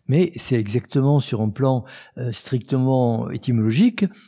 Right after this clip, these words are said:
euh, une vision de la totalité. C'est-à-dire que, euh, il n'y a plus le, le choix, on,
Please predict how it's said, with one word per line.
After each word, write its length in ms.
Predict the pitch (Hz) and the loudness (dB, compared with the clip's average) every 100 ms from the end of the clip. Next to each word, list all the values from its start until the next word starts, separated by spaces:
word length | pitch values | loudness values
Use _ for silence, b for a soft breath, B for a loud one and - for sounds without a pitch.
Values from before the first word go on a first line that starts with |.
| B B B | B B B
euh, 180 | 127 110 - | -6 -6 -2
une 300 | 147 127 117 | 0 2 2
vision 440 | 107 113 151 220 | 0 0 2 4
de 80 | 143 | 4
la 140 | 120 | 2
totalité. 800 | 117 147 160 143 139 - 113 101 b b b | 0 0 2 0 0 -2 -2 -4 b b b
C'est-à-dire 480 | - - 143 190 | -16 -4 -2 -2
que, 120 | - - | 0 2
euh, 500 | 185 143 117 107 - | 2 2 -2 -2 -2
il 160 | 117 | -2
n'y 80 | 113 | 0
a 60 | 117 | 0
plus 220 | - 139 | 0 -2
le, 260 | 107 104 117 | 0 -2 -2
le 120 | 104 | -4
choix, 440 | - 160 214 233 - | -2 0 0 -2 -2
on, 420 | 127 131 120 | -2 0 -2